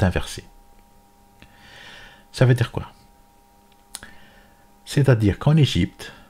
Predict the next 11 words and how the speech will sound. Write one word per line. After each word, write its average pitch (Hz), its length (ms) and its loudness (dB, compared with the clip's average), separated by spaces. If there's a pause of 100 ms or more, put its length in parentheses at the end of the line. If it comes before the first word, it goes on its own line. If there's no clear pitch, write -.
(340)
pendant 92 300 2
le 80 100 -2
sixième 92 320 0
fléau, 85 480 -2 (480)
le 82 140 -2
commandeur, 98 920 0 (340)
c'était - 340 -4
Dieu. 117 300 -2 (1600)
L'exécutant, 104 1080 2
c'était - 380 -4
Moïse. 90 680 -2